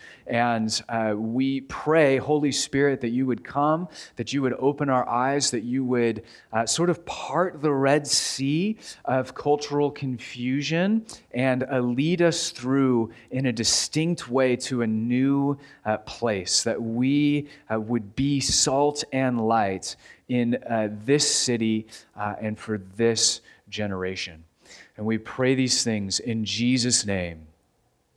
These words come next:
Amen. Five hundred years ago, an idea arose,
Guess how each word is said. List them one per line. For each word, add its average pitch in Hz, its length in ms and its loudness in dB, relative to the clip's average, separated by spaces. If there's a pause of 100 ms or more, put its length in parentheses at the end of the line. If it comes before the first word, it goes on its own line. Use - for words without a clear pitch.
(920)
Amen. 101 600 0 (2500)
Five 190 380 2
hundred 226 280 6
years 185 300 8
ago, 127 600 4 (880)
an 165 140 4
idea 175 920 6
arose, 117 1000 2